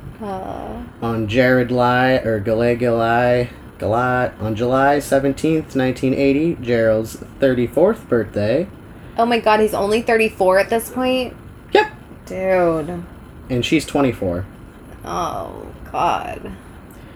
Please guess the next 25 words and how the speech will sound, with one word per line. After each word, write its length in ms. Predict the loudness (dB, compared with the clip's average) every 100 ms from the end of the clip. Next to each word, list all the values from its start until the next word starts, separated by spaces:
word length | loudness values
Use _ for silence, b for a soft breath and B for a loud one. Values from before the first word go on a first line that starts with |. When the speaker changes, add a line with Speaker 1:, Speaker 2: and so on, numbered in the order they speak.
| B B
Speaker 2:
It 60 | -4
was 120 | 0
only 220 | 4 6 6
a 80 |
month 320 | 6 4 4 2
and 80 |
a 60 | 2
half 320 | 2 0 -2
since 320 | -2 -2 0
the 80 | -2
brutal 360 | 0 2 4 4
rape 240 | 2 2
and 100 | 0
murder 300 | 0 0 0
of 80 | 0 0
Linda. 480 | 0 0 0 -2 B B B -8
He 180 | -2 0
and 100 | 0
Charlene 540 | 0 0 2 0 0
spent 320 | -2 -4 -4
the 80 | -2
day 220 | 0 0
drinking 600 | 0 2 2 2 2 2
themselves 600 | 2 0 2 4 4 0
silly. 680 | -6 0 2 4 0 -6 -12